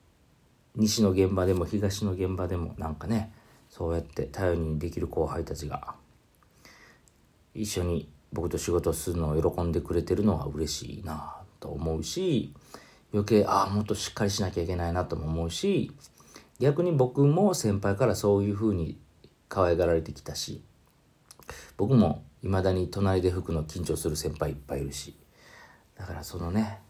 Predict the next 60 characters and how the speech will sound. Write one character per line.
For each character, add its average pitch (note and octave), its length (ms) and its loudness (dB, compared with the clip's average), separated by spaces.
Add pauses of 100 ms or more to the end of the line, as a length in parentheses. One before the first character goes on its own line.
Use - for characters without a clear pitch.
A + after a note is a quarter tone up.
(220)
つ - 140 -6
な F2+ 140 -2
が F2 80 0
り D#2+ 100 -2
と - 120 -8
い C#2 120 -6
う - 80 -10
か、 - 180 -16 (340)
や A2 80 2
っ - 20 4
ぱ C#3+ 60 2
チ G3 200 2
ー G3+ 40 6
ム A#3 80 8
ワ C3+ 100 8
ー A2 40 4
ク - 80 0
で F2+ 60 2
す - 140 -2
よ G2 60 4
ね、 G2 80 2
何 F2 260 -2
で G#2+ 100 2
も G#2 120 -2
ね。 D2 200 -10 (600)
う F#2 60 -4
ん。 E2+ 460 -2
プ B2 120 2
レ C3 200 12
ー G#2 40 8
も F2+ 120 2
も D#2 140 0
ち C#3+ 120 2
ろ E3+ 140 6
ん、 D2 200 2 (1000)
下 G#2 100 -4
手 A2 80 2
や F#2+ 80 4
っ - 20 -2
た - 140 -2
ら D2+ 60 -2
話 F2+ 360 2
に D2 60 -2
な D#2+ 100 0
ら E2 100 2
ん C#2+ 120 -4
か C#2 100 -6
ら、 C#2 360 -6
ま C#3 160 2
ず B2+ 80 2
そ F2 160 -2
こ E2+ 180 2
が - 200 -8 (1000)
ク - 120 -4
リ G2 120 4
ア E2 60 0
で D#2+ 120 -6
き - 80 -10
て D#2 120 -2
て、 - 320 -8